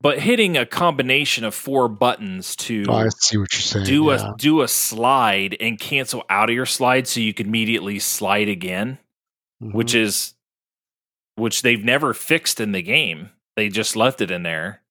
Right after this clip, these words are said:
Speaker 1: to where it's actually just part of the game now. And, you know, even when I get, you know, I still watch, like, Tim the Tatman or whatever, like, him playing some of his stuff, but it's like,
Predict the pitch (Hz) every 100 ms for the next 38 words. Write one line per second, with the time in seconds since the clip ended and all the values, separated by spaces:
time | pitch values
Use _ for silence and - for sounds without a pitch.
0 | _ - 113 107 104 123 120 110 98 -
1 | - 127 110 92 85 117 143 71 - _
2 | _ _ _ _ _ _ _ _ _ _
3 | 139 131 127 123 127 175 156 131 120 110
4 | 104 - 113 104 95 101 - 240 180 113
5 | 110 107 - 123 104 85 113 110 98 98
6 | 95 92 95 95 - 110 90 - 101 95
7 | 95 90 110 98 90 - 170 175 - 107
8 | 104 113 101 -